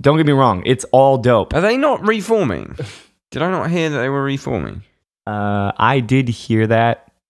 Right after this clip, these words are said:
Speaker 1: Uh, I'm not sure, though.
Speaker 2: Are we, uh, are we not supposed to be talking <laughs> about it?
Speaker 1: I, I met, I
Speaker 2: We
Speaker 1: met,
Speaker 2: both heard it.
Speaker 1: I met Cedric at, uh, Aftershock last year when we played, and he told me that.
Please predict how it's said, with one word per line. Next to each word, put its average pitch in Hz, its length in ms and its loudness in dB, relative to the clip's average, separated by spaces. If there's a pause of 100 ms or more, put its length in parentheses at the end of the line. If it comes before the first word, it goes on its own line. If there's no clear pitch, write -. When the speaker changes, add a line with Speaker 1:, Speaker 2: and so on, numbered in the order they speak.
(120)
Speaker 1:
Uh, 95 400 0
I'm 104 160 2
not 101 160 2
sure, 101 200 -2
though. 92 180 0
Speaker 2:
Are 120 100 0
we, 123 260 -2 (120)
uh, - 80 -2 (640)
are 110 80 -4
we 127 140 0
not 123 240 -2
supposed 113 400 -4
to 104 100 -6 (440)
be 101 100 -4
talking 98 380 -4
<laughs> 165 60 2
about - 420 -2
it? 147 600 -4
Speaker 1:
I, 123 120 0 (100)
I 175 180 4
met, 170 420 4
I 160 180 4
Speaker 2:
We 151 100 4
Speaker 1:
met, 147 200 4
Speaker 2:
both 123 280 -2
heard 117 300 0
it. - 280 -2
Speaker 1:
I 156 160 2
met 156 320 -2
Cedric 117 640 2
at, 101 240 4
uh, 98 540 2 (580)
Aftershock 107 580 2
last 98 240 0
year 104 120 0
when 95 100 0
we 101 100 0
played, 107 300 2
and 92 100 -2
he 123 200 0
told 98 240 0
me 92 120 -2
that. 92 320 -4